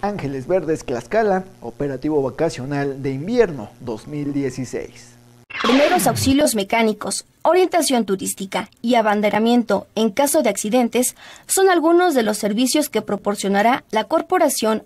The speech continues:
Speaker 2: Ángeles Verdes de Tlaxcala durante el operativo vacacional de invierno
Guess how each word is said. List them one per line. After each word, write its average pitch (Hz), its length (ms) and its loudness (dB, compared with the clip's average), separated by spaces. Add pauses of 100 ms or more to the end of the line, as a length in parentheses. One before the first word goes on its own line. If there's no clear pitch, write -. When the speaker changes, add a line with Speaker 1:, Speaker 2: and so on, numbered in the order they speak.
Speaker 2:
Ángeles 208 460 -2
Verdes 202 480 0
de 254 140 2
Tlaxcala 233 600 0 (300)
durante 220 400 2
el 208 80 2
operativo 202 560 2
vacacional 220 580 0
de 196 80 -2
invierno 214 480 0